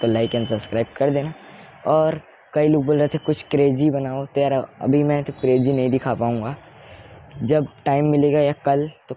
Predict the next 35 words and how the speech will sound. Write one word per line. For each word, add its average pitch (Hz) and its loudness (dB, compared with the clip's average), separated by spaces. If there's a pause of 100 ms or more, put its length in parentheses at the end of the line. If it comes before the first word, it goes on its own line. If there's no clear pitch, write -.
(200)
कल 156 2
भी 147 0
क्रेजी 135 0 (120)
मिल 139 0 (100)
पाएगा। 131 0 (460)
तो 160 2
देखते 180 0
हैं 180 -2
कब 165 -2
crazy 139 2
आता 123 0
है। 117 -8 (300)
तो 135 -4
कई 139 4
लोग 139 2
बोल 139 2
रहे 139 2
थे 139 -4
कुछ 135 -4
अच्छा 131 -4
बनाओ, 127 0
अच्छा, 123 -4
तो 123 -2 (220)
देखते 143 0
हैं 139 2 (180)
कब 123 0
अच्छा 117 -4
बनेगा 113 0
vlog 104 -2
में। 131 -8 (380)
और 139 2
यार 147 4 (120)
like 151 2
and 123 -2
ज़रूर 127 0